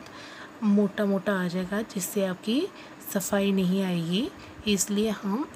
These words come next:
इस तरह से इसको स्टिच करेंगे। ये देखिए, यहाँ पे बुकरम को भी नहीं खींचना और ना ही आपको कपड़ा खींचना है, नहीं तो आपको यहाँ पे झोल पड़ जाएगा अगर आपने कपड़ा खिंचाव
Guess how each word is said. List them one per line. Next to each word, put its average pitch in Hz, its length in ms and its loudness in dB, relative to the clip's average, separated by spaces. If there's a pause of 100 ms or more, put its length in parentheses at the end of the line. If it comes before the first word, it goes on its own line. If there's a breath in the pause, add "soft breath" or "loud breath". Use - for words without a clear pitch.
इस 202 180 0
तरह 196 220 2
से 202 240 -2
इसको 226 480 0
स्टिच - 380 -2
करेंगे। 185 680 2 (1900)
ये 185 120 0
देखिए, 190 640 -4 (420 loud breath)
यहाँ 190 440 2
पे 220 100 4
बुकरम 196 500 0
को 214 280 0
भी 214 120 4
नहीं 233 140 2
खींचना 226 580 0
और 240 220 2
ना 196 240 6
ही 196 180 4
आपको 202 300 0
कपड़ा 190 420 0
खींचना 185 500 -2
है, 180 60 0
नहीं 180 320 2
तो 208 280 -2
आपको 233 640 -2 (540 loud breath)
यहाँ 196 360 4
पे 262 220 2 (280)
झोल 202 340 4 (100)
पड़ 196 120 6
जाएगा 180 420 2
अगर 208 200 2
आपने 208 420 2
कपड़ा 190 300 -2
खिंचाव 185 460 -2